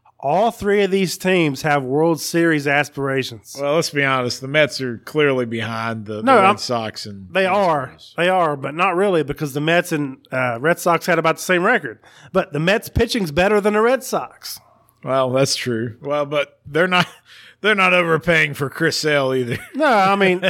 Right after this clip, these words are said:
Speaker 1: I mean, anything can happen. So all three of these teams that you would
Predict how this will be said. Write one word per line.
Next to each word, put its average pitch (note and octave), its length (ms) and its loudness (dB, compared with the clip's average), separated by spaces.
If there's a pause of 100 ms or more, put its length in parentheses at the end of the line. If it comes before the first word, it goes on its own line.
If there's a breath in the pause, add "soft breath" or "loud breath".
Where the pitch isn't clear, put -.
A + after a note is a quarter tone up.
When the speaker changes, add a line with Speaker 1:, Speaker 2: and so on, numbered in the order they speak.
(140)
Speaker 1:
I F3 100 -2
mean, G#3+ 180 4
anything A#3+ 420 2
can F#3+ 100 0
happen. F#3+ 380 2
So D#3+ 300 -2
all G#3+ 240 4
three A#3+ 280 0
of G#3+ 60 0
these G#3+ 240 -2
teams G#3+ 320 0
that E3 160 -8
you G3 120 0
would F3 120 2